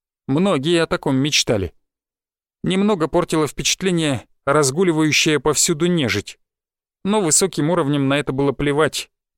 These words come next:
как и на то, что внутри врат им уже давно не шел опыт и энергия жизни. Главное — это отдых. А рядом с поселениями местных жителей твари почти не встречались. "Привет, Край!" Рядом со мной появился аскет.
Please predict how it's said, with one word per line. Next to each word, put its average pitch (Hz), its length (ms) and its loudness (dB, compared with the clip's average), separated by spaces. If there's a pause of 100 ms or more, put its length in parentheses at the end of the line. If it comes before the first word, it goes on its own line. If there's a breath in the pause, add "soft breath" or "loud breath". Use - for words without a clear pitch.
(120)
как 135 160 -4
и 139 40 -4
на 143 160 0
то, 180 160 0
что 147 180 -2
внутри 151 360 0
врат 160 260 0
им 156 120 0
уже 151 160 -2
давно 165 260 0
не 170 140 0
шел 139 260 0
опыт 156 300 -2
и 139 80 2
энергия 143 420 0
жизни. 107 480 -2 (600)
Главное — 180 500 0
это 170 200 0
отдых. 131 460 -2 (600)
А 127 100 2
рядом 139 260 0
с - 120 0
поселениями 147 640 0
местных 147 400 0
жителей 156 340 0
твари 160 300 -2
почти - 380 -2
не 131 100 0
встречались. - 760 -2 (1200)
"Привет, 185 380 0
Край!" 110 320 -2 (320)
Рядом 151 300 2
со 147 160 2
мной 170 180 0
появился 143 520 0
аскет. - 380 -2